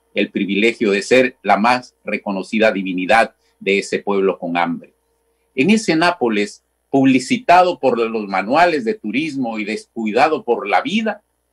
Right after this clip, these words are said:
el Diego arribó y su fama se abrió paso para alimentar la poesía, enorgullecer el arte y legitimar, ¿por qué no?,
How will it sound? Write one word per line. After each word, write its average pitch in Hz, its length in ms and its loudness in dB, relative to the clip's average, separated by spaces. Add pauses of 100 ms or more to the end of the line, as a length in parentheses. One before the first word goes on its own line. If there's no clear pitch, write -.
(260)
el 185 200 2
Diego 226 280 2
arribó 190 500 -2 (420)
y 131 60 -2
su 135 140 -6
fama 180 300 2
se - 140 -2
abrió 156 300 0
paso 175 340 0
para 131 200 2
alimentar 123 500 -2
la 135 160 0
poesía, 117 680 -4 (200)
enorgullecer 123 720 0
el 156 120 4
arte 175 400 2
y 117 60 -4
legitimar, 131 680 -2
¿por 131 200 -4
qué 190 120 0
no?, 220 280 0